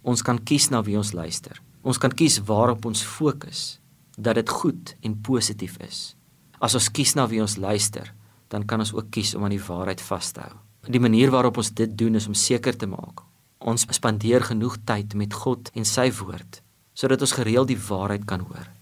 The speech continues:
Die volgende tree wat ons kan gee, is om ook seker te maak dat ons die waarheid versprei, dat dit wat ons versprei positief en opbouend is, dat ons mooi sal dink voordat ons 'n storie oorvertel,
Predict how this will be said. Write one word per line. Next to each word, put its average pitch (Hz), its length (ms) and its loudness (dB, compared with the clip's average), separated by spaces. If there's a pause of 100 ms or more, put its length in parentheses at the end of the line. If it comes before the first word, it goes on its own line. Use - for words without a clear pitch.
(260)
Die 110 120 -4
volgende 131 400 4
tree 120 220 4
wat 113 140 -2
ons 107 100 2
kan 104 160 -4
gee, 110 180 -2
is 104 120 -2
om 104 100 -6
ook 110 120 -6
seker 117 400 0
te 104 100 -6
maak - 360 -10
dat 107 180 -4
ons 104 100 0
die 107 100 0
waarheid 101 380 0
versprei, - 580 -8 (380)
dat 110 160 2
dit 120 160 2
wat 143 120 2
ons 135 140 2
versprei 120 440 2
positief 123 680 0
en 101 160 -4
opbouend 95 580 -2
is, - 240 -10 (640)
dat 139 160 4
ons 127 120 6
mooi 131 260 6
sal 143 200 4
dink 101 320 2 (100)
voordat 127 360 4
ons 110 140 -2
'n 107 40 -2
storie 110 380 0
oorvertel, - 640 -4